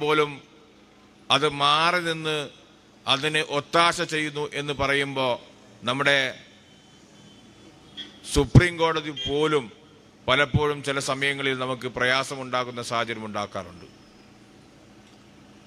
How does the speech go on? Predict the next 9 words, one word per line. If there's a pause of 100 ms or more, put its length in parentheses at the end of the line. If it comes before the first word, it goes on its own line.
(220)
അവിടെയുള്ള (100)
ജഡ്ജിമാരെ
സംബന്ധിച്ചിടത്തോളം (1040)
വളരെ
ഉത്തരവാദിത്വത്തോടു
കൂടി
പറയുന്നു, (720)
അവർക്ക്
ജഡ്ജിമാരെ